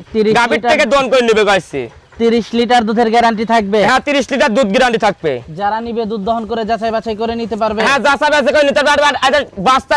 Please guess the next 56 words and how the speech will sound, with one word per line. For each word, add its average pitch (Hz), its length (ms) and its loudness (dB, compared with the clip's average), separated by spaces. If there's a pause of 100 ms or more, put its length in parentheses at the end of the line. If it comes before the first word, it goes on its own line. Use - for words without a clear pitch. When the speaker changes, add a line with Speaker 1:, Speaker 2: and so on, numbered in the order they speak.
Speaker 2:
দুটাই 330 280 2
আপনি 294 200 0
আল্লাহ 285 240 2
বাঁচা 285 240 0
রাখলে 294 220 2 (420)
টাকা 277 220 2
উঠে 262 180 0
যাবে 254 200 2
কইছে। 190 320 0 (300)
Speaker 1:
বাচ্চা 202 280 -2 (100)
দুটা 220 240 -2
দিয়ে 240 180 -6
টাকা 233 240 -4
উঠে 220 220 -4
যাবে? 220 180 0 (100)
Speaker 2:
হ্যাঁ, 277 220 2
টাকা 294 200 2
উঠে 285 140 2
যাবে। 277 180 2
বাচ্চা 269 320 0
দুটা 269 140 2 (100)
দেখেন 254 240 2
আপনি 226 200 0
কি 269 60 2 (100)
জিনিস, 214 260 2
আর 214 120 2
দেখেন। 151 180 -4
Speaker 1:
একটা 208 140 -10
ষাঁড় 226 220 -4
বাচ্চা, 254 260 -6
একটা 254 180 -4
বকনা 240 280 -4
বাচ্চা। 226 280 -4
Speaker 2:
হ্যাঁ, 269 200 2
একটা 285 200 -2
ষাঁড় 269 200 2
বাচ্চা, 294 240 0
একটা 277 180 0
বকনা 247 260 0
বাচ্চা 233 260 0
দেখা 220 200 4
দেন 190 160 2
আপনি। 160 180 -2
Speaker 1:
মাশাআল্লাহ, 156 400 -6 (100)
খুবই 233 240 -2
হাই 233 180 0
কোয়ালিটি 240 380 -2
বাচ্চা 226 180 2
দুইটা। 233 180 0
Speaker 2:
একবারে 285 300 4
হাই 269 160 4
কোয়ালিটি 262 260 2 (140)
গাভী 214 240 2
দেখা 214 220 2
দেন। 139 120 -2 (280)
Speaker 1:
খুবই 208 180 -2